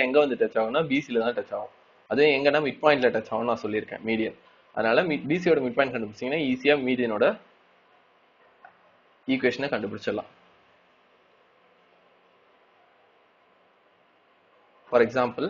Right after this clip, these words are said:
இந்த ட்ரையாங்கிள்லயே இந்த இடத்துல கரெக்டா வந்து touch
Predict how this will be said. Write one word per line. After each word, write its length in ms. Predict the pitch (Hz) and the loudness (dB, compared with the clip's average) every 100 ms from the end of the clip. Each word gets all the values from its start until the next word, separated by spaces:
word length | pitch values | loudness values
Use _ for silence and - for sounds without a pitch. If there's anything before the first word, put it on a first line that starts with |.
| - - 123 | -8 -12 -6
இந்த 120 | 120 120 | 0 4
ட்ரையாங்கிள்லயே 640 | 123 120 139 120 117 123 220 - _ _ _ _ _ _ _ - | 4 4 2 -2 -2 -2 -4 -8 _ _ _ _ _ _ _ -6
இந்த 160 | 127 123 123 | 0 4 4
இடத்துல 340 | 127 - 156 127 | 4 2 2 2
கரெக்டா 340 | 120 120 139 127 | 2 2 4 4
வந்து 220 | 123 120 | 0 -4
touch 180 | 107 - | -4 -2